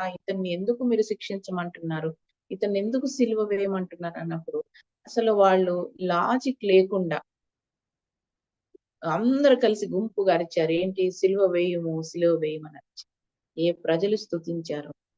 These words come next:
అదే ప్రజలు సిలువ వేయమని. యెరూషలేములోనే ఆయన స్తుతించబడ్డాడు, యెరూషలేములోనే ఆయన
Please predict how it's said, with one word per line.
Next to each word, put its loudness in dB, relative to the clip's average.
అదే 0
ప్రజలు -4
సిలువ 0
వేయమని. -6
యెరూషలేములోనే 2
ఆయన -4
స్తుతించబడ్డాడు, -2
యెరూషలేములోనే -2
ఆయన -10